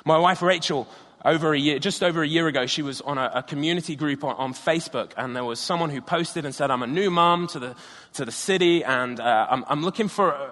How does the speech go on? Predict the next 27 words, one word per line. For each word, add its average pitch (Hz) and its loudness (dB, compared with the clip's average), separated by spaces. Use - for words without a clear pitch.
to 175 -8
connect 165 -4
with 131 -4
other 127 0
mums." 113 -4
So - -12
she 175 -4
replied 151 4
and 131 -8
said, 165 -4
"Hey, 208 4
I, 165 4
I 196 4
got 214 4
a 202 2
group 202 0
that, 175 -4
that 175 -2
meets 180 -2
on 170 -4
Tuesday 185 -4
mornings. 185 0
We've 185 -4
got 196 4
a 151 0
play 190 4
date. 185 4